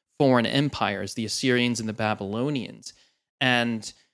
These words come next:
they had this crisis of faith because they were the chosen people of God. They were supposed to be protected. They had the covenant and the law. And then what was happening? The exact opposite.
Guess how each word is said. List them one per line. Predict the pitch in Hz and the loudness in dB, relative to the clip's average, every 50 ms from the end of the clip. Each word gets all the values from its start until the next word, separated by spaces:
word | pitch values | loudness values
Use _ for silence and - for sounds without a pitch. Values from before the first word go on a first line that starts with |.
| _ _ _ _ - | _ _ _ _ -2
they | 123 120 | -2 2
had | 123 135 131 127 | 2 2 2 2
this | 131 123 - - | 0 -2 -4 -4
crisis | - - - 135 120 117 117 - - 117 - - | -6 0 4 4 4 4 4 2 -2 -2 -2 -4
of | 113 | -6
faith | - - - 175 208 185 127 120 - - _ | -2 4 6 6 6 6 4 2 -2 -6 _
because | - 127 120 - - 131 123 120 117 110 127 | -2 -2 -2 0 2 4 4 4 2 2 2
they | 131 131 135 | 4 4 4
were | 131 135 131 127 | 6 4 4 2
the | 123 117 | 2 -2
chosen | - - 151 156 156 139 143 139 131 | -2 0 2 2 2 2 0 -4 -6
people | - - 143 - 135 123 | -4 -6 -4 -2 0 0
of | 117 - - | 0 0 4
God. | - 127 131 139 135 123 | 6 6 6 6 6 4
They | 127 117 | 2 2
were | 113 110 | 2 0
supposed | - - - - - 139 127 - - | -2 -4 -4 2 2 2 2 2 -2
to | 123 | -4
be | 117 117 110 | -4 -4 -4
protected. | - 117 - - - 143 135 - - 135 123 | -4 -4 -2 4 4 4 4 4 0 0 0
They | 127 113 | 0 0
had | 110 113 107 | -2 -2 -4
the | 113 | -4
covenant | - - - 143 - 143 139 135 127 - | -2 0 0 2 2 0 -2 -2 -2 -4
and | 120 113 | -4 -2
the | 110 107 | -2 -2
law. | 110 117 143 151 135 123 117 - - - - _ _ _ | 2 4 6 6 8 6 4 2 -2 -8 -20 _ _ _
And | 147 135 135 131 | 0 2 4 4
then | 135 131 127 | 2 2 4
what | 135 135 120 | 2 2 2
was | 127 120 - | 2 2 4
happening? | 131 131 123 - 127 117 110 110 110 | 4 4 4 2 0 -2 0 0 2
The | 113 113 | 2 2
exact | 110 113 107 123 120 127 127 - - | 2 2 4 4 6 4 4 2 -2
opposite. | - 120 120 117 - 117 - - - - - - - - | 0 0 0 0 -2 -6 -8 -8 -8 -8 -8 -8 -10 -12